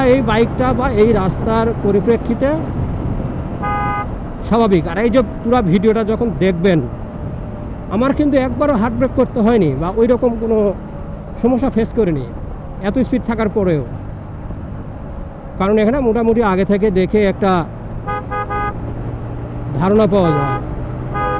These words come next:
যে আমি ওভারটেক করতে পারবো কি পারবো না, বা ওভারটেক করবো কি না, কখন স্পিড কমাবো, কখন বাড়াবো। হয়তো ভিডিও যদি হয়ে থাকে, ওই যে আরটিআর,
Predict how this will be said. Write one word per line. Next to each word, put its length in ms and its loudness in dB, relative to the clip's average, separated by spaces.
যে 60 0
আমি 180 4
ওভারটেক 400 2
করতে 180 0
পারবো 440 2
কি 80 2
পারবো 240 0
না, 120 2
বা 80 2
ওভারটেক 420 0
করবো 320 4
কি 80 2
না, 140 4
কখন 300 4
স্পিড 300 -2
কমাবো, 280 2
কখন 180 2
বাড়াবো। 340 0
হয়তো 460 4
ভিডিও 360 6
যদি 180 2
হয়ে 240 4
থাকে, 320 4
ওই 60 4
যে 160 2
আরটিআর, 500 2